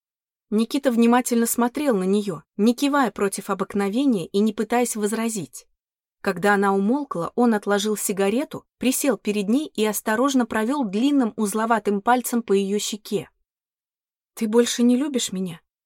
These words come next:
жалобно спросила Катя, забыв, как пять минут назад жаждала освободиться от этой любви. "Катя",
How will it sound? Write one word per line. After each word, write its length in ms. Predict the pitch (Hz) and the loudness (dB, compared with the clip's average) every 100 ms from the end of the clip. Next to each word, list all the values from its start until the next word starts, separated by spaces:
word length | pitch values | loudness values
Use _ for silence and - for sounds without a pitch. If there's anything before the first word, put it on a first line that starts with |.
| _ _ _ | _ _ _
жалобно 480 | 190 196 240 202 202 | -4 2 2 2 -2
спросила 500 | - 208 196 - 202 | -2 -4 -2 0 -2
Катя, 460 | 196 262 277 - 123 _ _ | -2 -2 -2 -6 -12 _ _
забыв, 460 | 175 208 214 311 - | -2 0 2 0 0
как 240 | 262 - | -2 -2
пять 300 | - 277 - | -2 -2 0
минут 320 | 226 240 233 | 2 2 0
назад 440 | 214 208 254 320 - _ | -2 -2 0 -2 -8 _
жаждала 500 | 196 269 240 240 254 | 2 2 2 4 2
освободиться 760 | 247 247 240 269 302 262 208 | 2 0 2 2 2 -2 -2
от 120 | 196 | -2
этой 200 | 185 196 | -2 -2
любви. 500 | 196 220 190 196 151 _ _ _ _ _ _ _ _ | -2 -4 -4 -6 -6 _ _ _ _ _ _ _ _
"Катя", 480 | - 160 147 - | -8 -8 -8 -12